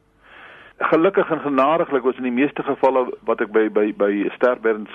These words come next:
gestaan het, ja, en ek het, was, was by, by die van gelowiges. Enkele kere by, by, by die van ongelowiges. Mense wat, kan ek sê, nie, wat die twa-, wat die elfde uur gemis het. En,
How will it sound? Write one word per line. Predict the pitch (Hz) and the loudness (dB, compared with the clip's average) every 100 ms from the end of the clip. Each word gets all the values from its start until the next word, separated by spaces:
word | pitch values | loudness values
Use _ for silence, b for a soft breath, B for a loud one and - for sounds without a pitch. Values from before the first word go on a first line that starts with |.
| - | -14
gestaan | - 107 | -2 -2
het, | 101 | 0
ja, | 107 117 | 2 2
en | 120 | 2
ek | 127 | 0
het, | 98 - - b b b 117 | 0 -2 -20 b b b 0
was, | 127 - | 0 0
was | 131 131 | -2 2
by, | 135 123 | 0 2
by | 120 | -2
die | 123 147 | -2 -2
van | 147 139 | -2 -2
gelowiges. | - 110 117 113 110 - - - - b b b b | -4 0 0 0 -2 -6 -16 -18 -20 b b b b
Enkele | 170 165 143 123 | -2 2 2 2
kere | - 123 117 | 2 2 2
by, | 110 107 - | 0 -2 -2
by, | 104 107 | -2 0
by | 98 101 | 0 -2
die | 107 | -2
van | 113 104 | -4 -2
ongelowiges. | 113 - - 98 92 95 90 90 - | -2 -2 -2 0 0 0 -4 -8 -8
Mense | 92 101 107 113 | -4 -4 -2 0
wat, | 101 95 _ _ b b b | 0 0 _ _ b b b
kan | 113 | -4
ek | 110 - | -2 0
sê, | 117 | 0
nie, | 113 120 120 117 - - - - | 2 0 0 -2 -6 -10 -12 -12
wat | - 113 | -6 -4
die | 120 | -2
twa-, | 139 - | -2 0
wat | 117 | 0
die | 131 | 2
elfde | 131 - 131 | 0 0 -4
uur | 135 113 | -2 -2
gemis | - 113 117 - | -2 -2 -2 -4
het. | 85 - B B B B 123 | -10 -10 B B B B -2
En, | 127 | -2